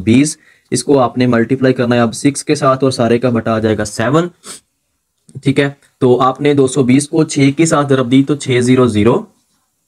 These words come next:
ठीक है, छः दो बार बारह, अ, दो एक हासिल, छः दो बारह और एक हासिल तेरह, तेरह सौ बीस बटा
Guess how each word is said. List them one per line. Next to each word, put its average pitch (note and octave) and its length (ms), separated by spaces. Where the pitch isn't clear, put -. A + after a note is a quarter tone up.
ठीक C3 120
है, D3 80
छः C3+ 200
दो C3 140
बार B2+ 200
बारह, A#2 320
अ, A#2 840
दो A#2 460
एक A#2+ 200
हासिल, D#3 320
छः C3+ 220
दो C3+ 160
बारह A#2 280
और B2+ 180
एक B2 140
हासिल A#2 340
तेरह, F#2+ 280
तेरह A2+ 200
सौ A#2+ 180
बीस A2+ 300
बटा A#2+ 300